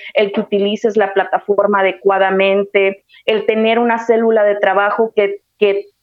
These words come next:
efectivamente nos comunicamos contigo a como lo necesites y todas las áreas están involucradas, no nada más un asesor, no nada más una persona de soporte técnico.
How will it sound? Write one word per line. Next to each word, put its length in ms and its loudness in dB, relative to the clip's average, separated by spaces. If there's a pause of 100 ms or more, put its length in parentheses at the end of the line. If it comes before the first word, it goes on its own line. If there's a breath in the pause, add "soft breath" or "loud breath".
(240)
efectivamente 920 0
nos 180 -2
comunicamos 880 -4 (280 soft breath)
contigo 840 0 (720)
a 180 -2
como 260 2
lo 120 2
necesites 880 -2 (240 loud breath)
y 200 -6
todas 340 0
las 200 0
áreas 320 0
están 300 -2
involucradas, 840 0
no 240 0
nada 240 0
más 300 -2
un 160 0
asesor, 720 0
no 120 2
nada 220 0
más 300 -2
una 280 -2
persona 360 0
de 80 -2
soporte 440 -10
técnico. 460 -8